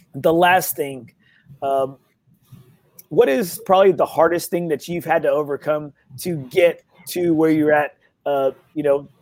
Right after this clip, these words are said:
hey, a college signee, you're going to do what you love to do.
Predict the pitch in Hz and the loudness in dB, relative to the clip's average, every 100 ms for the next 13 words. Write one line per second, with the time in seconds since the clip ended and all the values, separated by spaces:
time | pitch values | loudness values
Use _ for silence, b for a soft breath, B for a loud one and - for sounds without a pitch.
0 | _ - 151 139 135 131 - 170 185 160 | _ -6 -2 -2 -2 -8 -2 0 0 -2
1 | - 165 165 151 151 143 - _ _ - | -4 -4 -4 -8 -8 -10 -16 _ _ -16
2 | 135 165 175 175 160 160 175 160 175 170 | -8 -2 -2 0 -2 0 0 0 -2 -4
3 | - 175 175 160 165 151 143 143 | -4 0 2 2 0 -2 -2 -8